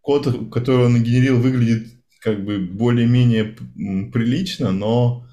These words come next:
а, нужно руками как бы увидеть вот эти вот тонкие места, их исправить,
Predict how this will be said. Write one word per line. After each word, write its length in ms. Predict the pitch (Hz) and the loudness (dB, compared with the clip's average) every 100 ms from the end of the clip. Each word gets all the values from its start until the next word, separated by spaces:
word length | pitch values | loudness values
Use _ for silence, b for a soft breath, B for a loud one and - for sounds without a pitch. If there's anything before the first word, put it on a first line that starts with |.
| B B B - | B B B -6
а, 480 | 92 92 92 92 87 | -2 0 0 0 0
нужно 340 | 107 127 117 | 0 2 2
руками 720 | 110 - 123 123 113 101 - b b b | 0 0 0 2 2 -2 -6 b b b
как 240 | - 98 90 | -6 -4 -2
бы 140 | 95 92 | -2 -2
увидеть 560 | 123 107 131 135 127 107 | -2 0 0 0 0 -2
вот 120 | 98 | -2
эти 180 | 98 95 | -2 0
вот 340 | 90 90 - | -2 -6 -6
тонкие 500 | 117 117 110 - 95 | -2 0 0 -2 -2
места, 460 | 95 92 - 139 151 | -2 -6 -4 -2 0
их 160 | 123 101 | -2 -6
исправить, 760 | - - 120 143 135 110 - | -12 -4 0 0 0 -2 -6